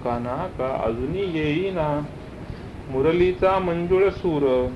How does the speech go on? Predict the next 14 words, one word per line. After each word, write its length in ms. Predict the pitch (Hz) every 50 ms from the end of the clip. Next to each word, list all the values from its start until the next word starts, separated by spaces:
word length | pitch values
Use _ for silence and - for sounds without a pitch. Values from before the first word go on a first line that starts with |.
| - - - - - - -
घुमतो 440 | 131 135 143 147 143 - 151 151
का 260 | 147 - - 165 175 175
कोठे 500 | 170 - 147 143 139 143 - 160 165 170
दूर, 280 | 170 - 190 175 151 143 135 131 131 131 156 - - - - - - - - - - - -
म्हणजे 300 | 127 127 127 135 151 180 220 247 - - - - - - - - -
बासरीचा 680 | 127 196 - - 147 143 147 147 147 143 143 160 180
मंजूळ 400 | 170 151 135 131 131 139 147 151
सूर 320 | 143 - - 139 143 170 180
कुठं 260 | 180 - 147 - 151 165 135
ऐकू 280 | 123 131 131 - 156
येतं 200 | 151 151 160 190
का 100 | 208 196
तुम्हाला 340 | 185 190 165 165 170 160 160
कोणाला? 540 | 151 151 156 151 143 143 139 139 143 143 143